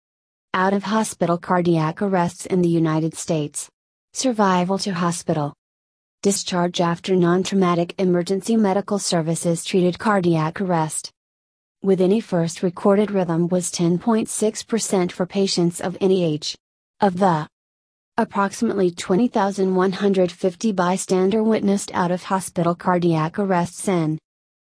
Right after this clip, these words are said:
two thousand eleven, thirty-one point four percent of victims survived to hospital discharge. Each year,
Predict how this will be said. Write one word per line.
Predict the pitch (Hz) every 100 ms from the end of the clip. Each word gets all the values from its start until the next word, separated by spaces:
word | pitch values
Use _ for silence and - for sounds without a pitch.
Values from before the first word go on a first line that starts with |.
| _ -
two | - 220 240
thousand | 226 180 175 190 208
eleven, | 208 185 170 165 175 _ -
thirty-one | 202 202 226 196 170 170
point | - 175 170
four | - 190
percent | 180 196 - 180 170 -
of | 175
victims | 170 175 233 214 -
survived | 269 220 202 180 175
to | -
hospital | 185 202 190 - 196 220
discharge. | 202 175 - 170 156 156 - _ _ _ _
Each | - 208 214
year, | 202 175 156